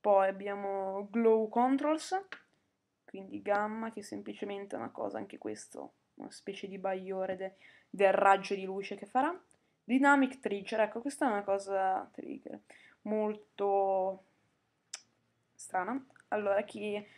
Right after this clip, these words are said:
invece molto utile, praticamente. La, ci farò un pezzo di tutorial dopo in uno dei prossimi. Più sotto, invece, abbiamo Star Range Offense, che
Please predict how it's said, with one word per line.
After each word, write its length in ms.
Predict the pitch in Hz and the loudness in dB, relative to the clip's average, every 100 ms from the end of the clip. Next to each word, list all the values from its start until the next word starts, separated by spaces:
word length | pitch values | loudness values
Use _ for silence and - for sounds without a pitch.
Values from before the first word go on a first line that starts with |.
| _ | _
invece 240 | - 226 240 | -8 -4 -2
molto 300 | 202 202 190 | -2 -2 -6
utile, 260 | 190 - | -6 -8
praticamente. 640 | - 214 220 220 226 254 262 _ _ _ _ _ _ _ - _ _ - | -6 -6 -6 -8 -4 -4 -4 _ _ _ _ _ _ _ -20 _ _ -8
La, 440 | 202 202 196 196 | -4 0 0 0
ci 160 | 196 214 | -2 0
farò 760 | 208 202 196 196 196 190 190 | 4 6 8 8 6 4 2
un 200 | 190 202 | -2 -6
pezzo 320 | 202 208 208 202 | 0 0 0 -6
di 140 | 202 | -6
tutorial 640 | 196 196 185 185 180 185 - _ _ | -10 -2 2 2 0 -6 -10 _ _
dopo 300 | 180 180 196 | 0 0 -2
in 80 | 190 | -8
uno 180 | 104 | -8
dei 140 | - 185 | -8 -8
prossimi. 500 | - 180 - 190 185 _ - _ _ _ _ _ | -8 -8 -8 -10 -12 _ -20 _ _ _ _ _
Più 400 | - 214 208 208 | -12 -10 -8 -8
sotto, 640 | 208 - 339 349 - 370 - | -6 -2 -2 -4 -8 -8 -8
invece, 560 | - 107 107 - 214 - _ _ _ _ _ | -10 -8 -8 -6 -6 -8 _ _ _ _ _
abbiamo 720 | 202 202 196 202 196 196 190 196 | -2 0 0 -4 -2 -4 -6 -8
Star 600 | - - _ 208 196 196 | -12 -16 _ 2 4 2
Range 360 | 196 202 208 - | 0 -4 -6 -2
Offense, 580 | 220 233 269 277 - | -2 -2 -4 -4 -6
che 300 | 240 190 196 | -8 -8 -8